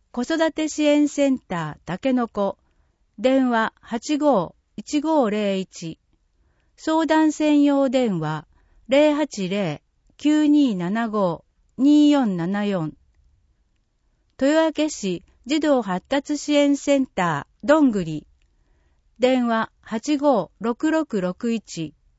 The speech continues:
ファミリーサポートセンター、電話九二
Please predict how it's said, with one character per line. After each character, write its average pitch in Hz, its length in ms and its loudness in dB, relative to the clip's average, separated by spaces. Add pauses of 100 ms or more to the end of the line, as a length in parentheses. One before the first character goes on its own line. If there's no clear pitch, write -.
(760)
フ 233 60 -2
ァ 247 60 2
ミ 320 160 6
リ 320 200 0
ー 302 40 -4
サ 277 160 -4
ポ 294 220 2
ー 285 60 0
ト 277 160 -2
セ 277 180 0
ン 254 100 -2
タ 156 400 -6 (480)
ー、 - 20 -4
電 254 260 4
話 220 240 0 (340)
九 302 320 2
二 269 340 2